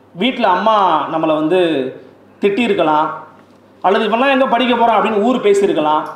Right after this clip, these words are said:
ஆனா அந்த அவமானங்களும் அந்த தோல்விக்கான,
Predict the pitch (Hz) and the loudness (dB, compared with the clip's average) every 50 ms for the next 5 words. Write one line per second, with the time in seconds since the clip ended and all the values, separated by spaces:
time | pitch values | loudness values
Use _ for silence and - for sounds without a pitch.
0 | - - - - - - - - - - - - - 196 240 277 302 311 311 277 | -18 -20 -20 -20 -20 -20 -20 -20 -20 -20 -12 -4 -2 0 2 2 2 2 2 0
1 | 247 - - - - 165 196 233 247 240 220 196 - 277 294 311 311 302 294 285 | -2 -4 -6 -8 -4 -2 0 0 2 2 2 2 2 2 2 2 2 2 2 2
2 | 269 254 262 294 302 277 - 196 226 247 240 226 - - 262 294 320 339 311 320 | 2 2 2 2 2 0 0 0 0 -2 -2 -2 -2 0 0 2 2 2 2 2
3 | 311 311 - 285 269 254 247 | 2 0 0 0 0 2 2